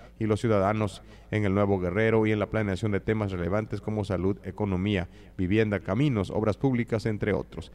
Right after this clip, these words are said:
El gobernador convocó a presentes a contribuir para salir del conflicto y pasar a la planeación, ya que esto es determinante para el desarrollo de Guerrero.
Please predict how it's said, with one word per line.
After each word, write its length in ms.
El 120
gobernador 500
convocó 600
a 100
presentes 640
a 80
contribuir 640
para 180
salir 280
del 140
conflicto 560
y 40
pasar 360
a 40
la 120
planeación, 680
ya 280
que 180
esto 380
es 100
determinante 720
para 180
el 60
desarrollo 500
de 100
Guerrero. 400